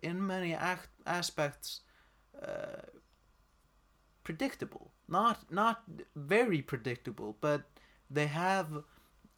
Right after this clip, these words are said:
they have their game, and they have their motives,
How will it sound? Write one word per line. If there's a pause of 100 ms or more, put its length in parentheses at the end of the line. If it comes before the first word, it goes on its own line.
(500)
they
have
their
game,
and
they
have (840)
their
motives,